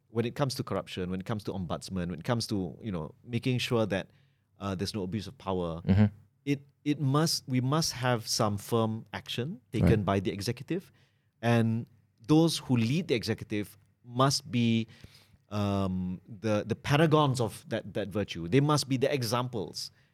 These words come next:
Speaker 1: right? So it starts with that. So I think it can be done. It will take time, and it, you know, the civil service plays an im-, a-, an exceptionally important role. The doctors and, and the health, uh, uh,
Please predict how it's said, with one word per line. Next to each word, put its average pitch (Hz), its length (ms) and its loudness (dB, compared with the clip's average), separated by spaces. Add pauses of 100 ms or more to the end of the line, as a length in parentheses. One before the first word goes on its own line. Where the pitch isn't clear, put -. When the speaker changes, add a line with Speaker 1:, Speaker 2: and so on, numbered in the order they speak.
(140)
Speaker 1:
right? 98 220 -4 (160)
So - 200 2
it 156 160 2
starts - 360 0
with 113 200 -2
that. 95 260 -6 (420)
So 160 400 6 (140)
I 143 120 8
think 196 300 0
it - 220 -4
can 156 180 0
be 127 120 0
done. 101 280 0
It 131 140 -4
will 147 160 4
take 147 240 -4
time, 113 400 -2 (480)
and 117 540 4 (360)
it, 131 160 2 (840)
you 160 100 2
know, 120 100 2
the 117 120 2
civil 170 280 4
service 131 360 0
plays 127 280 2
an 117 120 0
im-, 123 160 0 (320)
a-, 127 200 2
an 151 120 0
exceptionally 165 580 0
important 120 400 -2
role. 87 260 -4 (840)
The 147 100 6
doctors 143 800 4
and, 110 240 0
and 107 180 0
the 104 80 2
health, 131 420 2
uh, - 60 -8 (640)
uh, 98 220 -2